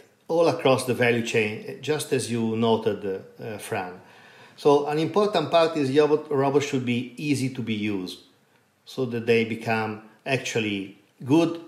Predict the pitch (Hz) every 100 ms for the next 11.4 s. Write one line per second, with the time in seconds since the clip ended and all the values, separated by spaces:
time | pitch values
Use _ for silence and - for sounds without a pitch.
0 | - 151 151 160 160 117 117 170 - 127
1 | 117 117 113 - 120 117 139 131 127 113
2 | 117 113 113 107 98 - - 117 113 113
3 | - 123 - 120 120 127 127 131 123 123
4 | 127 120 117 - - _ 123 117 - 123
5 | 110 110 113 113 98 90 87 - - _
6 | _ - _ _ - 127 123 156 190 208
7 | 175 165 180 165 123 127 - - - 120
8 | 143 139 151 160 139 139 160 165 165 147
9 | 107 - 123 117 127 127 123 113 113 113
10 | 110 - _ _ - 117 107 107 98 95
11 | 90 87 87 -